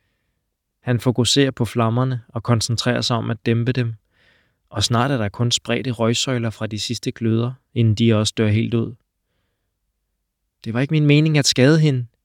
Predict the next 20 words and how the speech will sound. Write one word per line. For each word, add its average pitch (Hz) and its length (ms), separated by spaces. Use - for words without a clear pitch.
siger 113 260
han 98 160
igen, 98 340
og 120 120
løber 110 220
hen 117 180
til 117 160
Lysanne, 110 440
som 113 200
har 104 100
fået 107 280
fjernet 113 400
bordet 117 360
og 110 140
vendt 107 180
sin 110 180
søster 120 320
om 110 180
på 113 140
ryggen. 113 340